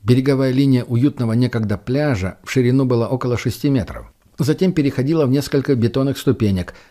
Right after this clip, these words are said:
которые, в свою очередь, упирались в стену высотой около двух метров. Стена была нужна, чтобы защитить гуляющих людей от волн. Берег и набережная были в разных уровнях, и с ее стороны стена переходила в парапет по пояс.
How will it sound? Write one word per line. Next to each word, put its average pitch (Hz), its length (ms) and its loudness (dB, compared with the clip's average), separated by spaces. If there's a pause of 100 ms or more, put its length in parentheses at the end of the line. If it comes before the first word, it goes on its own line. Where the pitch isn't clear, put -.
(160)
которые, 120 420 0
в - 80 -8
свою 117 280 0
очередь, 113 500 -2
упирались 131 580 -2
в - 60 -16
стену 107 460 -2
высотой 123 420 0
около 120 500 -2
двух 120 360 -2
метров. 90 380 -2 (460)
Стена 123 360 -2
была 117 260 2
нужна, 110 460 0 (280)
чтобы 123 300 -2
защитить 120 520 -4
гуляющих 127 520 0
людей 123 280 2
от - 260 -6
волн. 104 420 2 (460)
Берег 165 360 2
и 123 40 0
набережная 127 640 0
были 139 200 0
в 120 100 0
разных 135 480 0
уровнях, 101 480 0 (320)
и 131 180 4
с - 140 -6
ее 131 160 4
стороны 117 540 0
стена 131 320 0
переходила 123 560 0
в - 100 -12
парапет 120 560 -2
по 107 120 -2
пояс. 80 480 -4